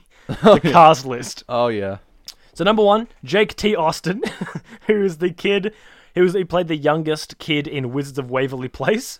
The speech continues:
Speaker 2: I get, I assume he plays Logan, who goes, who's the high school student.
Speaker 1: Yeah. Keep reading. Don't go, don't go into the profiles. There's a
Speaker 2: Um,
Speaker 1: lot of actors here.
Speaker 2: Jake T. Austin's also in Hotel for Dogs. <laughs>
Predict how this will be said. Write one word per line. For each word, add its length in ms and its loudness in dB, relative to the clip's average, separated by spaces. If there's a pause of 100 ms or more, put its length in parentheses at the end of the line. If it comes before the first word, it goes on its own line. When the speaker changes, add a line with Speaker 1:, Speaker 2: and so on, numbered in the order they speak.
(160)
Speaker 2:
I 120 -2
get, 180 -2
I 100 0
assume 260 -2
he 80 -4
plays 300 -2
Logan, 420 -2 (500)
who 100 -6
goes, 260 -4
who's 340 -6
the 80 -8
high 160 -2
school 220 -6
student. 400 -6
Speaker 1:
Yeah. 280 -4 (380)
Keep 160 -8
reading. 240 -4
Don't 180 -4
go, 220 -2
don't 240 -8
go 100 -6
into 140 -8
the 80 -6
profiles. 380 -4
There's 100 -2
a 100 4
Speaker 2:
Um, 60 2
Speaker 1:
lot 140 2
of 60 2
actors 340 -4
here. 100 -8
Speaker 2:
Jake 220 2
T. 140 0
Austin's 300 0
also 260 -4
in 80 -8
Hotel 320 -6
for 100 -10
Dogs. 400 -12
<laughs> 60 -10